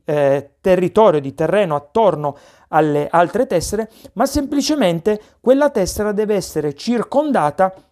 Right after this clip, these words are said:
da quel numero di, eh, dal numero che c'è sopra il segnalino obiettivo. Cosa vuol dire? Che in questo caso abbiamo tre,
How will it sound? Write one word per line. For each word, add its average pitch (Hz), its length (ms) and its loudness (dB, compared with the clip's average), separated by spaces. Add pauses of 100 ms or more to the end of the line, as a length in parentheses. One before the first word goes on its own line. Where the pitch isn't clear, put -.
(100)
da 165 180 2
quel 294 220 2
numero 175 640 2 (180)
di, 156 300 -2
eh, 151 420 2
dal 185 200 4
numero 185 320 2
che 226 120 -2
c'è 156 180 -4
sopra 156 420 -2
il 165 120 -6
segnalino 160 460 -2
obiettivo. 139 480 -2
Cosa 226 220 0
vuol 196 120 4
dire? 151 200 -2
Che 170 80 -6
in 175 80 -4
questo 214 260 -4
caso 175 260 2
abbiamo 151 300 0
tre, 196 360 2